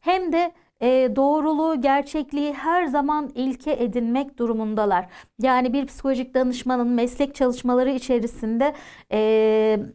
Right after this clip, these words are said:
gerçekleri saklaması, gerçeklerin üzerini kapatması ya da kendisinin kimliğiyle, mesleğiyle ilgili yalan söylemesi etiğe aykırı bir durumdur.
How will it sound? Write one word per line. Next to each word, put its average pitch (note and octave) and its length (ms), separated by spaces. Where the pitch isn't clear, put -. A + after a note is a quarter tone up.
gerçekleri B3+ 640
saklaması, A3+ 920
gerçeklerin B3 600
üzerini A#3+ 360
kapatması A#3 920
ya A3+ 100
da C4 120
kendisinin C4 800
kimliğiyle, B3+ 840
mesleğiyle B3 800
ilgili A#3+ 540
yalan C4 320
söylemesi A#3+ 800
etiğe C4+ 420
aykırı B3 580
bir A#3 240
durumdur. F#3 540